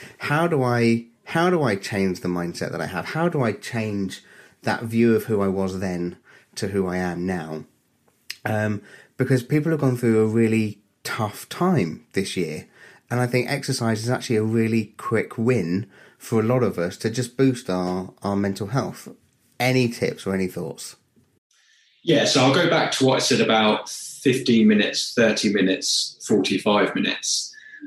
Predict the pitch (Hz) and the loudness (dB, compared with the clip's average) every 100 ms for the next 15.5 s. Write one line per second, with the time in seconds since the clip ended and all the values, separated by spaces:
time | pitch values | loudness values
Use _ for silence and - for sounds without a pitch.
0 | - 107 107 107 107 - 131 143 156 131 | -4 2 4 6 6 4 2 4 6 4
1 | - 117 110 107 107 - - - 95 92 | 2 2 4 4 0 -6 -8 -2 2 2
2 | 131 - 113 110 104 98 98 95 95 95 | 2 2 4 4 6 6 4 4 4 4
3 | 92 - - - - 98 95 101 95 - | 2 0 0 0 0 0 4 4 4 0
4 | 90 - 113 98 101 107 - _ _ _ | -4 -2 0 0 0 0 -2 _ _ _
5 | _ - 117 117 110 104 - 107 101 - | _ 2 4 6 4 4 4 4 4 2
6 | 95 95 95 92 90 87 - _ _ _ | 2 2 2 2 2 0 -6 _ _ _
7 | _ _ - - - - - 110 - 104 | _ _ -20 -20 -20 -18 0 0 4 2
8 | 98 95 - 95 95 95 - - - - | 2 0 0 2 4 2 0 -2 -4 -12
9 | _ - 143 143 135 - - - - - | _ 0 2 2 0 0 0 -2 -2 -4
10 | - 101 98 139 135 - 117 110 - - | 0 2 2 2 0 0 2 2 2 0
11 | 98 - - 104 104 98 98 95 98 92 | -2 -2 2 2 2 2 2 4 4 4
12 | 90 87 107 - 110 104 98 98 95 92 | 2 2 0 0 2 4 4 4 6 4
13 | - - - - - _ - 107 107 - | 2 -8 -18 -14 -14 _ -4 0 0 2
14 | 104 107 104 101 101 92 98 95 95 107 | 2 4 4 2 2 2 2 4 4 4
15 | 107 90 87 - - | 0 -2 -2 -2 -4